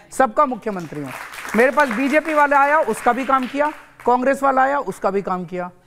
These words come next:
और पाँच साल मैं ही काम आया हूँ बीजेपी कांग्रेस वालों के। जब आपके बच्चों की फीस बढ़ा रहे थे आपके स्कूल वाले, तो बीजेपी कांग्रेस वाले काम नहीं आए थे, केजरीवाल काम आया था आप लोगों के।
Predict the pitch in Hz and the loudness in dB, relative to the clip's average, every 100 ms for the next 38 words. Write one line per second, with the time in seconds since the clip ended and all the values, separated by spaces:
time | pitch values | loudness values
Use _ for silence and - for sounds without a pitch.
0 | _ _ _ 247 240 - 254 294 285 262 | _ _ _ 0 2 2 2 2 2 2
1 | 294 311 - - _ _ _ 175 226 294 | 2 -2 -12 -20 _ _ _ 0 2 2
2 | 269 269 254 202 233 285 302 294 294 285 | 2 0 2 0 0 -2 -2 -2 -2 -2
3 | 285 269 - 269 254 220 175 - _ - | 0 0 0 0 0 -2 -6 -8 _ -20
4 | - - - - - - - 151 196 262 | -20 -20 -20 -20 -18 -18 -16 -4 0 4
5 | 254 254 311 311 277 254 - 277 320 - | 4 2 0 0 2 -2 -2 -2 -2 0
6 | 285 269 233 208 220 240 254 247 254 247 | -2 2 2 2 2 0 0 0 -2 -8
7 | - 233 214 214 269 311 - - 190 226 | -6 -2 0 0 0 -2 -10 -16 -6 -2
8 | 233 240 240 277 262 247 254 254 247 226 | -2 -2 -2 -2 0 0 0 0 -2 -2
9 | 220 214 220 254 320 247 226 220 233 220 | -2 -2 -4 -4 -4 -4 -4 -4 -4 -4
10 | 208 196 175 185 254 247 233 214 185 | -4 -6 -8 -8 -10 -8 -10 -10 -12